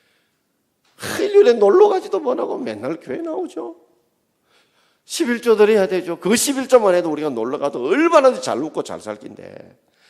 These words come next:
그리고 세상 사람은 죄 좀 지어도 뭐 아무렇지도 않게 뭐 경찰관에게 안 잡히면 된다 싶은데, 우리는 하나님이 다 보고 알고 계신다니까 죄 짓는 것도 늘 양심의 가책을 받죠.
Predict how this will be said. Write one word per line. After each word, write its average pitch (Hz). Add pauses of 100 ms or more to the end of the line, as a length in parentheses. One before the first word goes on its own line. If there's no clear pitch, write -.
(380)
그리고 233
세상 196
사람은 202
죄 151
좀 214
지어도 220
뭐 147
아무렇지도 190
않게 202
뭐 170 (200)
경찰관에게 190
안 123
잡히면 208
된다 196
싶은데, 156 (240)
우리는 180
하나님이 220
다 160
보고 165
알고 139
계신다니까 151 (260)
죄 185
짓는 254
것도 202
늘 453 (200)
양심의 208
가책을 147
받죠. -